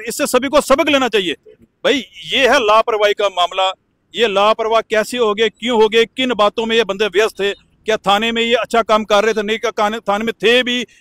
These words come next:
या नहीं थे, या इन्होंने क्या किया? इस पे एक बड़ी हाई level inquiry चाहिए। भाई, कैसे भाग गया भाई बंदा थाने से?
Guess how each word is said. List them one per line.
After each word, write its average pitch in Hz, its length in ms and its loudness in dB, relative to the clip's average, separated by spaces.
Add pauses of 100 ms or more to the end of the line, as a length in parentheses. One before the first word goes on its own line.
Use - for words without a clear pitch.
(100)
या 220 100 0
नहीं 214 280 0
थे, 226 220 2 (440)
या 202 100 -2
इन्होंने 233 260 -2
क्या 262 280 0
किया? 226 260 -2
इस 233 140 -4
पे 254 220 -6
एक 233 120 -6
बड़ी 190 240 -2
हाई 190 180 -2
level 214 220 -2
inquiry 202 380 -2
चाहिए। 190 300 -2 (400)
भाई, 208 80 -4
कैसे 277 280 -2
भाग 294 180 2
गया 277 100 0
भाई 294 100 -6
बंदा 233 200 -4
थाने 202 240 -4
से? 180 120 -10